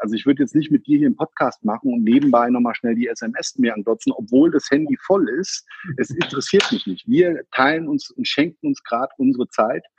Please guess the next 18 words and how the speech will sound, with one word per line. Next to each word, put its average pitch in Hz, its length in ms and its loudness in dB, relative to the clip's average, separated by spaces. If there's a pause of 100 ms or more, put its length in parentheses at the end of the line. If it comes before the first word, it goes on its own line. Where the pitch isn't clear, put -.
(420)
und, 127 300 2
äh, 131 120 0
machen 127 580 2
das 131 440 0
auch 123 160 0
für 135 160 2
die 127 140 2
Menschen, 127 340 2
die 117 40 0
es - 80 -4
dann 107 140 -2
draußen 120 400 -6
interessiert. 147 520 -2
Und 123 200 0
das 131 120 0
finde 151 260 2
ich 147 120 -2
einfach 127 280 -8